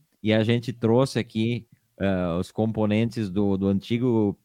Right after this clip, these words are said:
programa Pinguins Gulosos, uma, foi uma, foi uma edição longa de quase duas horas que a gente fez,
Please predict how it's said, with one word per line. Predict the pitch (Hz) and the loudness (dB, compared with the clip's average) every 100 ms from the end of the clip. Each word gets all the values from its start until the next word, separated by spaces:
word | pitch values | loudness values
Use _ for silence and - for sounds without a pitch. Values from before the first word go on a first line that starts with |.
| _ - | _ -4
programa | 101 101 110 120 | 0 2 2 0
Pinguins | 117 110 104 110 110 | -2 -2 0 0 0
Gulosos, | 101 101 95 110 127 101 87 - | 0 0 2 2 0 -4 -6 -8
uma, | 80 90 87 | -4 -2 -2
foi | - 104 | -2 -2
uma, | 113 120 107 | 0 0 0
foi | - 110 | 0 -2
uma | 120 | -2
edição | 107 101 113 127 | -4 -4 -4 -2
longa | 120 139 117 | 0 0 -2
de | 95 | -4
quase | - 98 104 | -2 0 0
duas | 95 101 87 | 0 0 2
horas | 95 104 101 | 0 0 0
que | |
a | 90 | -2
gente | 92 - | -2 -2
fez, | 107 131 | -2 -2